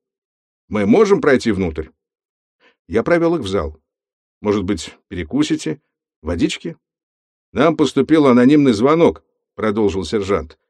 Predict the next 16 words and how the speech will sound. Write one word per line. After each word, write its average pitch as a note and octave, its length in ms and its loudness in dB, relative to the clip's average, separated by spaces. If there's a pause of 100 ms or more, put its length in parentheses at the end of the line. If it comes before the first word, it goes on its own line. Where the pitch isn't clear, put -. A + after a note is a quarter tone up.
(160)
«Человек D#3 420 0
сообщил, C#3 460 -2
что C#3 240 -2
играл D3+ 280 2
здесь B2+ 220 -2
в A2+ 60 -6
блэкджек C#3 580 0
и A2+ 60 -4
проиграл C3+ 460 4
кучу D3+ 280 -2
денег». B2+ 460 -2 (720)
«Мы F#2+ 260 0
не A#2 180 2
играем C3+ 420 2
на C#3 120 2
деньги. F#2+ 460 0